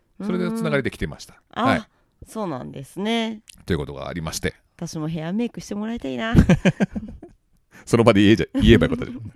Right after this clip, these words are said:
Speaker 1: <laughs> ずうずうしいから言えないでしょ。
Speaker 2: じゃあ。<laughs> あそこ分かってるんですね、ちゃんとね。
Speaker 1: うんうん。
Speaker 2: だからこの、<laughs> 憂さ晴らしのこのロバの耳的なこの穴で、
Speaker 1: うん。
Speaker 2: ホラー穴に行ってるんですね。
Speaker 1: 皆さんお仕事でしてもらってるのに、私特に何もないけど、してくれとは言いづらいです。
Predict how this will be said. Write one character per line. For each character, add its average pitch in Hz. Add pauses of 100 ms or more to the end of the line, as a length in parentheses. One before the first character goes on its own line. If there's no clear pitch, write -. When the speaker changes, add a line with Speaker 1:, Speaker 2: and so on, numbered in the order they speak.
(140)
Speaker 1:
<laughs> 330
ず 220
う 233
ず 202
う -
し 254
い -
か 185
ら 165
言 185
え 208
な 220
い 151
で -
し 226
ょ。 190
Speaker 2:
じ -
ゃ -
あ。 - (1400)
<laughs> -
あ 101
そ -
こ 123
分 107
か 127
っ -
て -
る 254
ん -
で 302
す -
ね、 -
ち -
ゃ -
ん -
と 226
ね。 233
Speaker 1:
う 269
ん 254
う 220
ん。 196 (640)
Speaker 2:
だ 139
か 131
ら 113
こ 113
の、 113
<laughs> 254
憂 175
さ 120
晴 117
ら 107
し -
の 92
こ 92
の 90
ロ 104
バ 113
の 101
耳 92
的 -
な 92
こ 90
の 87
穴 92
で、 76
Speaker 1:
う 64
ん。 - (100)
Speaker 2:
ホ 120
ラ 107
ー -
穴 101
に 95
行 87
っ -
て 104
る 127
ん -
で 233
す -
ね。 240
Speaker 1:
皆 190
さ 185
ん 175
お 185
仕 233
事 214
で 165
し -
て 175
も 160
ら 180
っ 180
て 180
る 170
の 170
に、 160
私 160
特 -
に -
何 202
も 208
な 294
い 320
け -
ど、 180
し -
て 196
く 220
れ 220
と 196
は 170
言 185
い 208
づ 202
ら 185
い 156
で 123
す。 -